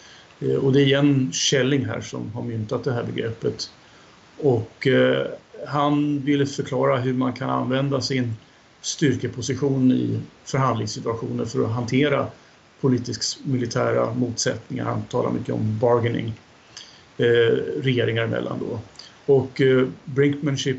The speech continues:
handlar om ett medvetet risktagande för att vinna en fördel emot en svagare eller åtminstone en mindre erfaren part i en sådan förhandlingssituation. Sinnebilderna för brinkmanship är ju,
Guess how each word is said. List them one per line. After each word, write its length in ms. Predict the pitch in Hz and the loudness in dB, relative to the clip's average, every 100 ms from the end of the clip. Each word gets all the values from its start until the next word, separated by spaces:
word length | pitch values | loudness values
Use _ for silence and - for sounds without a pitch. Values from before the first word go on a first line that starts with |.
| - | -6
handlar 560 | - 123 120 123 123 | -6 -4 -2 -2 -2
om 380 | 131 120 120 - - | -2 -2 -4 -6 -6
ett 260 | 147 - 165 | -6 -4 0
medvetet 640 | 170 123 113 143 143 113 | 2 2 4 2 2 0
risktagande 680 | 131 127 - 131 131 127 117 | -2 -2 -2 0 2 0 -2
för 100 | 131 | 0
att 80 | |
vinna 180 | 127 113 | 0 0
en 100 | 117 | -2
fördel 600 | 110 139 123 117 131 120 110 - - - | -2 0 2 0 0 -2 -6 -16 -20 -6
emot 320 | 135 127 117 | 2 2 2
en 100 | 127 | -2
svagare 600 | - - 127 120 120 120 | -2 0 2 2 2 2
eller 160 | 123 120 | 0 0
åtminstone 360 | 127 120 131 123 | -2 -2 -2 2
en 140 | 123 | 2
mindre 320 | 120 120 123 | 2 0 0
erfaren 600 | 135 135 113 - 151 139 | 2 2 2 2 2 2
part 500 | - 117 110 - - - | 0 -2 -4 -10 -12 -6
i 120 | 123 | -4
en 140 | 117 | -2
sådan 420 | 110 117 113 117 110 | -2 -2 -2 -4 -6
förhandlingssituation. 1400 | - 117 117 113 101 98 - - 131 113 110 - - - - - - - - - | -2 0 0 -2 -4 -4 -4 -4 -6 -4 -4 -4 -6 -8 -14 -20 -20 -18 -18 -8
Sinnebilderna 880 | - - 170 151 135 135 160 160 147 | -2 2 4 4 4 4 4 2 0
för 140 | 139 | 0
brinkmanship 680 | 127 143 147 147 143 139 143 | 0 0 0 -4 -2 -2 -2
är 40 | |
ju, 600 | 139 131 131 131 127 127 | -2 0 0 2 2 0